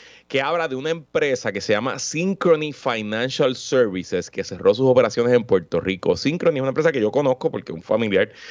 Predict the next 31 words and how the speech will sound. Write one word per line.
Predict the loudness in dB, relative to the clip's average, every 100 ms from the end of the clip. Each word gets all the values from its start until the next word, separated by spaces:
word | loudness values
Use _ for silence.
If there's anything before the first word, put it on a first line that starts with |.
| -20
eh, | -4 0 0 0 0 -2 -2
trabaja, | -2 0 -2 -4 -4 -8
trabajaba | -6 -4 0 -2
allí, | -2 -2
era | -2
uno | -2
de | 0
los, | -2 -2
de | -4
los | -2
puestos | -4 -2
gerenciales. | 0 0 0 0 0 -2 -12 -20 -20 -12
Eh, | -4 -2 0 -2 0
es | 0
una | 2 0
empresa | -2 -2 0 0 -2 -8
que | -12
se |
estableció | -12 -10 -10
en | -14
Puerto | -14 -8
Rico | -4
ya, | -2 -2 -4
yo | -12
creo | -10 -8
que | -8
hace | -10 -16 _
más | -12
de | -4
una | -2 2
década. | 2 2 -4 -10